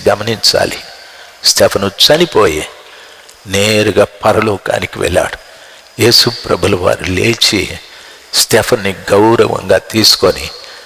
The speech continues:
తండ్రికి పరిచయం చేశాడు. "తండ్రి, నేను చెప్పిన ఉపదేశ ప్రకారంగా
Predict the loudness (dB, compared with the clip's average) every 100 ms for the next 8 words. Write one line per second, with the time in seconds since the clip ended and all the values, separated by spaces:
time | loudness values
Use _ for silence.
0 | -20 -6 -4 -2 -4 -4 -6 -4 0 0
1 | 0 -2 -2 -2 0 2 2 -2 -6 -14
2 | -20 -4 -2 0 0 -2 -6 -20 -20 -20
3 | -20 -20 -20 -20 -20 -20 -8 0 2 2
4 | 2 0 2 2 2 2 0 2 2 2
5 | 0 0 -2 0 2 2 0 -4